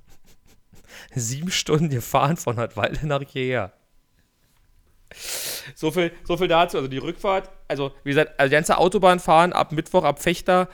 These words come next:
hat keinen Spaß mehr gemacht. Es war einfach nur anstrengend und nervig.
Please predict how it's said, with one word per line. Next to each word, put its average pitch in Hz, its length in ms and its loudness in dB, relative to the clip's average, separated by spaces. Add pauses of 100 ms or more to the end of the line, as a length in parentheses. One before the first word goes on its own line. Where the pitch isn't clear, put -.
(140)
hat - 260 -2
keinen 151 140 -2
Spaß 135 380 0
mehr 107 160 -2
gemacht. 90 340 -4
Es - 140 -8
war 123 80 4
einfach 139 280 0
nur 135 200 -2
anstrengend 131 440 -6
und 127 120 -10
nervig. 101 360 -4